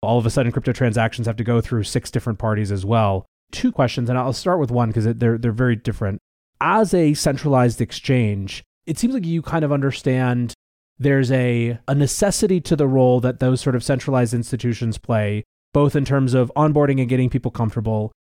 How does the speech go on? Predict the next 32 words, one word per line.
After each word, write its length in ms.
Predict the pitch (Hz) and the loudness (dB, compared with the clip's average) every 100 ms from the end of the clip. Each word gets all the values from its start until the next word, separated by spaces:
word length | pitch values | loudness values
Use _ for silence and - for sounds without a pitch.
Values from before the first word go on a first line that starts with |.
| - | -2
and 100 | 147 | 0
likely 260 | 220 202 185 | 2 2 0
forever 360 | 165 151 139 | 2 2 2
with 160 | 131 127 | 0 -2
a 60 | |
certain 260 | - 147 135 | -2 -2 0
type 200 | 135 131 | -2 -2
of 100 | 117 | -2
customer 480 | 123 117 120 117 110 | -2 -2 -2 -2 0
who 580 | 123 117 113 107 107 - - | 0 2 2 0 -2 -6 -12
doesn't 460 | 135 135 123 127 | -2 0 0 -2
want 380 | 113 113 113 104 | -4 -2 -2 -2
the 80 | 110 | -4
responsibility 720 | 107 - 110 101 107 107 104 | -4 -2 -2 -2 -4 -4 -4
of 120 | 110 107 | -4 -2
the 80 | |
obligation. 680 | 107 107 104 101 - 110 - _ _ - | -2 -2 -2 -2 -4 -10 -14 _ _ 0
But 60 | 151 | 2
within 200 | 170 262 | 4 2
that 120 | 202 | 0
framework, 260 | 147 131 139 | 0 -2 -2
especially 360 | - - 185 | -2 -2 -2
kind 200 | - 156 | 0 0
of 180 | 131 113 | -2 -2
building 280 | 135 139 127 | -2 0 -2
off 180 | 120 127 | -2 -2
of 100 | 110 | -2
what 120 | 113 | -2
you 80 | 113 | 0
said 160 | 123 | 0
about 240 | 110 104 98 | 0 0 0
DeFi, 540 | 117 - 101 95 | -2 0 0 0